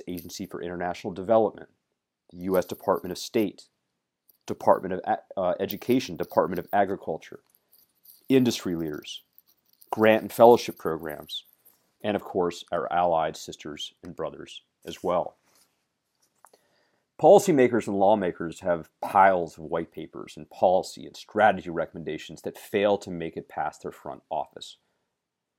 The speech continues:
Not because they're bad ideas, but because they are not immediately clear and understood by the gatekeepers of these senior public servants.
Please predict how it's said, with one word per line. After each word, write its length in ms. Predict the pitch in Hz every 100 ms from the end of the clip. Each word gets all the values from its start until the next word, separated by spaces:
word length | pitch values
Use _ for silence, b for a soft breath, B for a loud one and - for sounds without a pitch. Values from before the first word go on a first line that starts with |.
| _ _ _
Not 220 | 92 120
because 300 | - - 117
they're 120 | 110
bad 220 | 104 92 87
ideas, 640 | 78 76 - - - - _ _ _ _ _ _ _ -
but 100 | -
because 360 | 92 - 92
they 80 | 92
are 80 | 85
not 360 | 87 87 90 -
immediately 580 | 85 87 95 104 113
clear 500 | 101 - 90 76 71 - _ _
and 140 | 85 -
understood 680 | 95 90 - - 87 76 - _ _ _
by 140 | - -
the 80 |
gatekeepers 920 | 82 - 117 127 - 82 - 73 - - _ _ _ _ -
of 380 | 104 98 85 82
these 200 | 90 -
senior 420 | - 82 80 78
public 420 | - - 78 78
servants. 560 | - 127 92 73 -